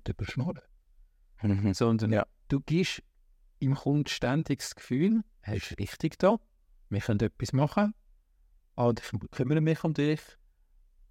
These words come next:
Speaker 1: Und wenn du willst, willst, und wenn du nicht willst, ist es auch okay.
Speaker 2: Ja.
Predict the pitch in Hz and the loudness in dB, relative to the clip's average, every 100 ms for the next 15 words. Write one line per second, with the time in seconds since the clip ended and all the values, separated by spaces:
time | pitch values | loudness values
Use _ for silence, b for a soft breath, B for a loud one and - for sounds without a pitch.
0 | _ - 123 127 123 - _ _ _ _ | _ -2 0 0 -6 -14 _ _ _ _
1 | - 120 104 113 143 - 131 151 139 131 | 0 2 4 2 0 0 0 2 2 0
2 | - 98 120 139 143 - - 98 98 - | 0 -4 -2 0 0 -2 -6 -6 -6 -8
3 | - - _ _ _ - - _ - 98 | -8 -10 _ _ _ -20 -20 _ 2 2